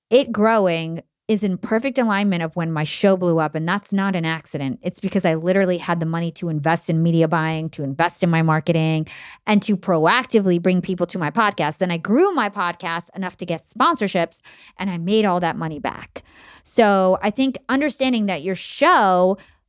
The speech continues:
is gonna need investment to actually grow and get sponsorships, but your show can be a lead generation tool for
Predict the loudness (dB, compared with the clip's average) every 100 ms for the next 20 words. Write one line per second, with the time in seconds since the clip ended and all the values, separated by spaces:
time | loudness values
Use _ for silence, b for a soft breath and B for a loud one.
0 | -2 0 2 2 2 2 0 -2 2 2
1 | 2 -2 -2 -2 -4 -10 -4 0 0 0
2 | -6 -4 2 4 4 0 -4 -2 -2 -2
3 | -2 -4 -4 0 2 2 -4 -2 2 4
4 | 4 2 -2 0 0 0 0 -2 0 0
5 | 0 0 -2 -4 0 0 0 0 -2